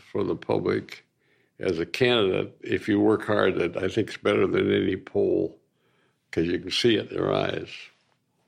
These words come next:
And I could see I was hurting.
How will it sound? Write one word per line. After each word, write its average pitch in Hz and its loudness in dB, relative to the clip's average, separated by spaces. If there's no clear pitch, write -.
And - -6
I 95 0
could 90 -4
see 98 0
I - -10
was - -6
hurting. 98 -4